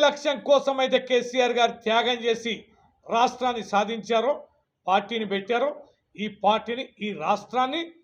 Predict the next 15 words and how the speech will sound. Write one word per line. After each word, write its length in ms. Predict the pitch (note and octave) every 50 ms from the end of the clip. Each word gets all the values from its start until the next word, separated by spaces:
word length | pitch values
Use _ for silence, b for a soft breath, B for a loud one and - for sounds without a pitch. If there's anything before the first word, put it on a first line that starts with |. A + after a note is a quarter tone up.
| _ _ _ _ _ _ _ _ _ _ _
చివరికంటూ 680 | - - G3 G3+ A3+ A#3+ A3 A3+ A3 A3 G#3 G3 - F3+ - - - _ _ _ _ _ _ _
కొట్లాడతాం, 540 | - G3+ G3+ - A3+ A3+ G#3 - - G#3+ G3 - -
కాపాడుకుంటాం. 720 | F3+ F3+ - - - - - _ _ F#3+ F#3+ - F3 D#3+ - - - _ _ _ _ _ _ _ - _ _ _ _ _ _ _ _ _ _ _ -
కుట్రల్లో 600 | A#3+ B3 - - C#4 C#4+ C4+ C#4 C4+ C#4 C4+ B3+ G3 - - - - _ _ _ _ _ _ _ _ _ _
బలిగా 300 | G3+ A#3 B3+ C#4 C#4+ C#4+ C#4+ C#4
పోతున్నాం. 520 | C#4 C4+ C#4 C4+ C4 C4 C4 C4+ C4+ C4 G#3+ - - - _ _ _ _ _ _ _ _ _ _ _ _ _
మళ్ళీ 260 | F3+ A3+ B3 C4+ D4 D4 B3+ A#3+
నదీ 200 | A#3+ B3 C#4+ D4 B3+ F#3+
జలాల 260 | C4+ C4 C4 C4+ C#4 C4+ C4 C4 C4+
సమస్యలు 400 | C4 C4+ C4 C4 - C4+ B3+ B3 C#4
తీసుకొస్తున్నారు, 720 | B3+ - - - C#4 C4 - - C#4+ C4+ C4+ C#4 C4+ A#3 G3+ - - - _ _ _ _ _ _ _ _ _ _ _ _ _ _
అనేక 320 | - A3 C4 C#4+ D4 C#4+ - C#4+ C4 A#3
వివాదాలు 520 | B3+ B3 C#4 C#4+ C#4+ C#4 C#4+ C#4+ C#4+ C#4 B3 - - - _ _ _ _ _ _ _ _ A3
ఇవాళ 240 | A3 C4 C#4+ C#4+ C#4+ C4 A3 - - - - _ _ _ _ _ _ _ _
తీసుకొచ్చే 460 | C4+ C#4 B3+ - D4 C#4+ C#4 C#4+ C#4+